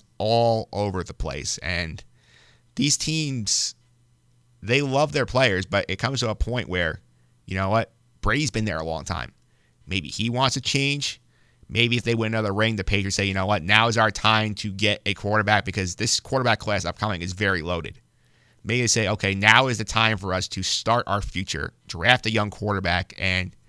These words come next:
that creates a major distraction for that quarterback if Brady's still there, 'cause you're gonna have all the eyes on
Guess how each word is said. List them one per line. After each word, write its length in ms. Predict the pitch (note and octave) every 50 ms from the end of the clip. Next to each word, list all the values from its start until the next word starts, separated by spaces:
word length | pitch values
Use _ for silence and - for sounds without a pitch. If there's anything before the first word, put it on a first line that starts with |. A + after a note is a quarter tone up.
| _ _ _ _ _ _ - _ _ _ _ -
that 300 | - B2+ C3 - - _
creates 360 | - - A2+ A#2 A#2+ A#2 -
a 80 | A2+ G#2+
major 680 | G2+ G2+ G#2+ A#2 B2 B2+ A2+ A2+ A#2 A2 G#2+ G#2 F#2+ -
distraction 500 | - F#2+ - - G#2+ A2 A2 G#2 - F#2+
for 80 | F2+ F#2+
that 100 | F2+ -
quarterback 280 | - F#2 G2 F#2 - G2
if 60 | F2
Brady's 360 | - F#2+ G2+ G#2 G#2 F#2+ -
still 260 | - - G#2+ G2 G2
there, 360 | E2 F2+ E2+ C#2+ B1+ B1 - - -
'cause 300 | - F2 E2 D2+ - -
you're 100 | C2+ G2+
gonna 120 | G2+ F#2+
have 420 | F2+ F#2+ F#2+ F#2+ F#2 F2 F2+ - - _ -
all 220 | - G2+ A2 A2+
the 160 | A2 A2 G#2
eyes 280 | F#2 G2 G2 F#2+ F#2+ F2
on 240 | F2+ E2+ E2 G2+